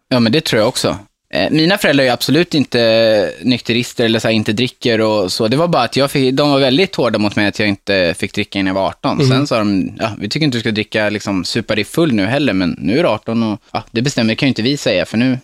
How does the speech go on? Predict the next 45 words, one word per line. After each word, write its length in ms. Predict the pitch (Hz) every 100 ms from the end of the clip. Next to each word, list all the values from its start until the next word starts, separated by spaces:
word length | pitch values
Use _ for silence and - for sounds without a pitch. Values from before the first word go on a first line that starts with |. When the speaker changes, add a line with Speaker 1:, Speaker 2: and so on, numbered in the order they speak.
| _
Speaker 1:
nu 120 | 117
är 40 | 113
du 80 |
myndig. 420 | 117 113 107 135 - _ - -
Och 220 | - 139
sen 220 | - 139
jobbade 260 | 147 135 131
jag 60 | 127
lite 300 | 127 - 110
som 280 | - 110 107
entrévärd 560 | 107 - 120 107 113
och 60 | 117
sådär 180 | - 92
på 100 | 85
krogen, 540 | - 107 107 120 117
och 100 | 110
det 160 | 110 117
gjorde 200 | 110 143
ju 60 |
Speaker 2:
Mm. 100 | 120
Speaker 1:
inte 400 | 95 - - 87
att 160 | 80 -
mitt 160 | 87 -
sug 280 | - 85
för 140 | - 90
att 60 |
dricka 260 | 92 95 90
alkohol 300 | 71 - -
ökade 440 | - 104 92 120 -
precis. 460 | - 80 87 - - - - -
Speaker 2:
Men 420 | 185 196 190 196 190
skulle 320 | 175 - 190
du 180 | 190 185
säga 380 | 175 190 175 165
att, 360 | 156 165 - - _ -
eller 240 | 180 214 220
vad 220 | 202 226
tycker 220 | 214 196 202
du 60 |
är 40 | 202
jobbigast 680 | 202 170 208 202 185 - -
med 320 | 160 165 156 151
att 180 | 156 _ _ _
inte 320 | 180 147 -
dricka? 460 | 147 160 - -